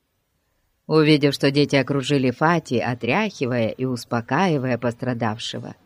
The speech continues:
полицейский стал искать глазами бродягу.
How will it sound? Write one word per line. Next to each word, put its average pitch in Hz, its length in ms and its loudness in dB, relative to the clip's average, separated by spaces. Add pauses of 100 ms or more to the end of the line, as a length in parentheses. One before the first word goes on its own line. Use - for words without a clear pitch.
(500)
полицейский 262 580 4
стал 254 280 6
искать 233 280 2
глазами 226 460 4
бродягу. 226 840 2